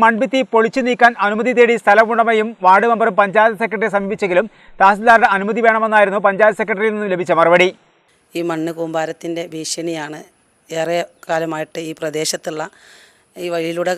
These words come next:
Speaker 2: കടന്നു പോകുന്ന കുട്ടികളും അതുപോലെ തന്നെ പ്രായം ചെന്ന ആളുകളൊക്കെ ഈ വഴിയിലൂടെ ഒരുപാട് യാത്ര ചെയ്യുന്നതാണ്. അത് ഭീഷണിയായി നിൽക്കുന്നതിൻ്റെ അടിസ്ഥാനത്തിൽ പഞ്ചായത്തിലേക്ക് അപേക്ഷ ഞങ്ങൾ നൽകിയിട്ടുണ്ട്. അപ്പോൾ,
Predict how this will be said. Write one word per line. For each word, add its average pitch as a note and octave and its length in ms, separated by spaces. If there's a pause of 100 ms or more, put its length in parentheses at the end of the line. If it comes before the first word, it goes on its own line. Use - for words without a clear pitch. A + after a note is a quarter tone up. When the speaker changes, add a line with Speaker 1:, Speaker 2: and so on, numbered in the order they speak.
Speaker 2:
കടന്നു E3+ 260
പോകുന്ന E3+ 280
കുട്ടികളും D#3+ 400 (100)
അതുപോലെ D#3 280 (100)
തന്നെ D#3+ 180 (360)
പ്രായം E3+ 300
ചെന്ന E3+ 240
ആളുകളൊക്കെ D#3 460 (120)
ഈ E3 100
വഴിയിലൂടെ D#3+ 420
ഒരുപാട് D#3+ 360
യാത്ര D3 200 (100)
ചെയ്യുന്നതാണ്. C#3+ 460 (420)
അത് F3+ 180
ഭീഷണിയായി F#3+ 560
നിൽക്കുന്നതിൻ്റെ F3 540
അടിസ്ഥാനത്തിൽ E3 440
പഞ്ചായത്തിലേക്ക് D#3+ 500
അപേക്ഷ D#3 320
ഞങ്ങൾ D#3 140 (100)
നൽകിയിട്ടുണ്ട്. C#3+ 560 (680)
അപ്പോൾ, D#3+ 220